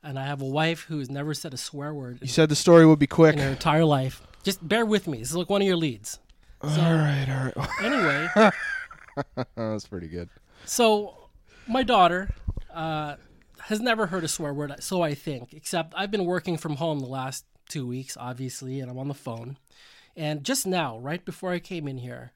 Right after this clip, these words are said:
Speaker 1: she, I could hear her running, and she turns around and yells at the top of her lungs,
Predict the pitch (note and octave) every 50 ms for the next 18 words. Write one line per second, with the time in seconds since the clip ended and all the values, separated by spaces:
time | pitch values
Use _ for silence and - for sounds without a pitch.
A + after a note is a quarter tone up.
0 | _ _ _ _ _ _ _ _ - - - C3+ C3+ - D#3 C#3 - C#3+ B2+ -
1 | - G3+ G3+ F3+ G#3+ G#3+ G#3+ G#3+ A3+ A3+ A#3 A3+ A3+ A#3 A#3+ - - D#3 D#3 -
2 | - - - - G#3+ A3 A3+ A3 A3 G#3+ G3+ G3 G3 F#3+ F3+ E3 D#3 D3+ D3 D3+
3 | D3+ C#3 C#3+ C3+ C3+ - - C#3 C3 - E3 D3+ D3+ C#3+ C#3 C3+ B2+ B2 -